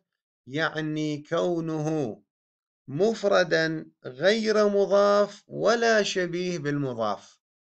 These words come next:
يا زيد، يا رجل، هذا ليس مضافاً ولا شبيهاً بالمضاف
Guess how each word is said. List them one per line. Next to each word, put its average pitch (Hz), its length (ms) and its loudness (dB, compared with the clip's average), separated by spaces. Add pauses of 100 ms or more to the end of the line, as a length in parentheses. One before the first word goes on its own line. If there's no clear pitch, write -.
(500)
يا 131 260 0
زيد، 170 440 -2 (720)
يا 123 340 0
رجل، 190 720 0 (400)
هذا 135 280 0
ليس 202 280 0
مضافاً 175 760 0 (640)
ولا 214 640 4
شبيهاً 208 760 -2
بالمضاف 165 880 -2